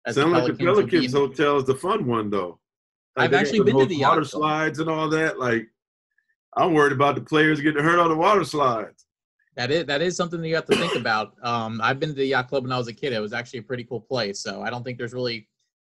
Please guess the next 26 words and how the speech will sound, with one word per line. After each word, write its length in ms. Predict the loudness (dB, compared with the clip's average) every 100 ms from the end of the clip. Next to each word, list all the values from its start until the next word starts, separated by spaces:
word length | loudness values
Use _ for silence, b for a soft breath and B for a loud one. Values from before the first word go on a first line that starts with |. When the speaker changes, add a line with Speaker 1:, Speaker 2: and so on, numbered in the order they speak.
| -6
Speaker 1:
that 200 | -4 -2
much 260 | -4 -4 -6
of 120 | -6
a 60 |
disparity 480 | -8 -6 -4 -2 -4
between 320 | -8 -10 -10
the 80 | -10
three 240 | -10 -12 -8
hotels. 540 | -10 -6 -4 -4 -6
But 160 | -6 -6
of 60 |
course, 260 | -6 -8 -8
all 100 | -10
the 120 | -10
safety 420 | -10 -10 -12 -12
measures 480 | -8 -6 -6 -8 -10
as 100 | -12
far 220 | -10 -10
as 80 | -8
going 300 | -6 -6 -6
in, 240 | -8 -8
going 280 | -10 -10 -10
out, 220 | -8 -8
when 180 | -10 -14
families 460 | -10 -10 -10 -16 -14
can 180 | -14